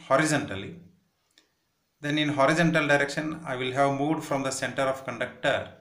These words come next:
x meters. So distance between this point on the surface of conductor and neutral plane will be d by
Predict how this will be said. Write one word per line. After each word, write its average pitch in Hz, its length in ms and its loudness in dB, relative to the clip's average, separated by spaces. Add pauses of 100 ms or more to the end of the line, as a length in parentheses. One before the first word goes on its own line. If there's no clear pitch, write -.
(200)
x - 260 -6
meters. 123 600 -4 (2250)
So - 160 -10
distance 165 560 0
between 147 400 -2
this 135 220 -4
point 151 420 2
on 143 120 0
the 139 60 -2
surface 135 440 -6
of 131 120 -6
conductor 143 640 -8 (120)
and 135 160 -2
neutral 151 380 -2
plane 123 340 -6
will 104 180 -8
be - 240 -14 (3250)
d 165 180 2
by 160 520 2